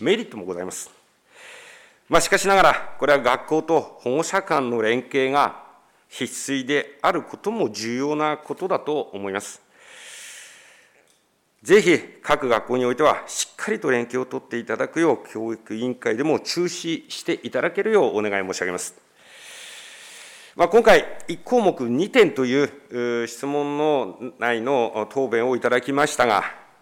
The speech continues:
やはり様々な部分で教育現場のみでは限界があるのではないかと感じられました。やはり教育の原点は家庭であるということも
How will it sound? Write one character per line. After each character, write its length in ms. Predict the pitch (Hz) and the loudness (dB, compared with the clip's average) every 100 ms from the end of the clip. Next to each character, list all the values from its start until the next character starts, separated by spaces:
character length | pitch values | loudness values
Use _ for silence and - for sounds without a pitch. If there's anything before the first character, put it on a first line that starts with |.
| _ _ _ - | _ _ _ 2
や 140 | 135 | 4
は 100 | 160 | 6
り 120 | 190 - - - - _ _ _ | 2 0 -16 -20 -20 _ _ _
様 440 | - - 151 202 | -8 0 4 6
々 300 | 196 180 160 | 6 6 6
な 160 | 185 196 | 6 6
部 160 | 143 160 | 4 0
分 160 | 139 | 2
で 560 | 143 123 - - - _ | 4 4 2 -14 -20 _
教 220 | - 139 | -2 0
育 200 | 143 139 | 0 0
現 260 | 127 143 139 | 2 2 4
場 120 | 113 | 2
の 220 | 120 151 | 4 4
み 160 | 214 131 | 4 4
で 100 | 151 | 2
は 160 | 151 92 - | 2 0 0
限 280 | 123 170 196 | 4 4 2
界 420 | - - 185 185 | -2 2 2 2
が 340 | 196 196 - - | 2 0 -2 0
あ 140 | 226 | 2
る 80 | 214 | 2
の 160 | 180 220 | 0 2
で 100 | 175 | 2
は 140 | 135 | 2
な 200 | 117 185 | 2 0
い 60 | 208 | 0
か 100 | - | -2
と 120 | 135 | -2
感 160 | 113 | -4
じ 100 | 95 | -6
ら 80 | 95 | -8
れ 60 | 87 | -8
ま 100 | 90 | -8
し 80 | - | -6
た。 180 | 92 - _ _ _ _ _ _ _ _ _ _ 127 | -8 -8 _ _ _ _ _ _ _ _ _ _ 2
や 120 | 165 | 6
は 80 | 202 | 6
り 140 | 127 - - - - | 4 -2 -10 -12 -10
教 260 | - 175 226 | 4 8 8
育 240 | 240 208 | 6 2
の 260 | 208 202 151 | 4 6 6
原 240 | 165 185 147 | 4 4 2
点 320 | - 110 98 | -2 -4 0
は 280 | 127 - - - _ - | 0 0 -12 -20 _ 0
家 180 | - - | 0 2
庭 140 | 170 | 2
で 120 | 160 | 6
あ 60 | 147 | 6
る 100 | - - - - - - _ | 4 -8 -14 -16 -20 -20 _
と 140 | - | 2
い 60 | 214 | 2
う 60 | 208 | 4
こ 100 | 190 | 2
と 80 | |
も 200 | 165 98 | 0 -2